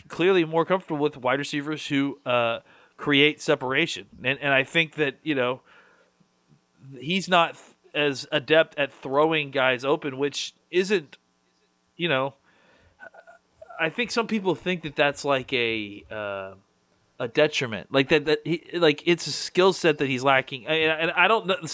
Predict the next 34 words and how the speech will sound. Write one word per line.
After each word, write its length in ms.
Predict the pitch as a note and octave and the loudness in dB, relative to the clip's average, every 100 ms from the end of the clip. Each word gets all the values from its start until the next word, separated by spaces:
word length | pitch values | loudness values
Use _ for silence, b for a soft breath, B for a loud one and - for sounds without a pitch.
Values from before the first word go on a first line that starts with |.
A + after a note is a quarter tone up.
| D3+ E3 | -2 2
I 80 | |
don't 120 | F#3+ F3+ | 4 4
necessarily 360 | F3 F3+ D#3 | 0 2 0
view 240 | C3+ F3+ G3 | 0 2 2
it 120 | D3+ | 4
that 200 | C3 B2 | 2 2
way. 240 | C3 A#2+ - B B D3+ | 2 2 0 B B 2
I 160 | E3+ | 2
view 260 | E3 F#3 F#3 | 2 2 2
it 100 | E3 | 2
as 440 | C#3+ C#3 C3+ C3 - | 4 6 4 2 2
a 80 | C#3+ | 2
way 280 | C#3 D3+ D#3 | 6 6 4
that 160 | C#3 | 0
he 160 | C3+ D3 | -2 -2
wins, 640 | B2 C#3 F3 B2 A#2 - | 2 4 4 2 -4 -6
you 80 | B2+ | -2
know? 340 | A#2+ A#2+ B2+ - B B B B | 0 2 0 -6 B B B B
Um, 480 | - C3+ B2+ A#2+ A2+ A#2+ | 2 4 4 2 -2 0
but, 420 | D#3+ C#3+ C3+ - _ _ _ _ _ - | 4 6 4 -2 _ _ _ _ _ -2
uh, 200 | C3+ F2 - | 0 0 0
you 100 | F3+ | 2
know, 100 | C#3 | 4
I, 180 | C3 C#3+ D3+ | 2 0 0
I 20 | |
think 280 | C#3+ F3+ D#3+ | 2 0 0
that 160 | D#3 D3 - C3 C3 | 0 -2 -6 -6 4
that 200 | D#3 D#3 | 4 6
also 720 | D#3 E3+ D#3+ E3+ C#3+ C3 B2 _ - | 4 2 4 6 6 4 -2 _ 4
is 360 | D3 C#3 B2 | 6 4 2
the 100 | - | 2
way 260 | B2+ C#3 C#3 | 4 6 6
that 260 | C3 B2 - | 4 -2 4
Dak 500 | C3+ C3 B2 - | 4 4 2 -6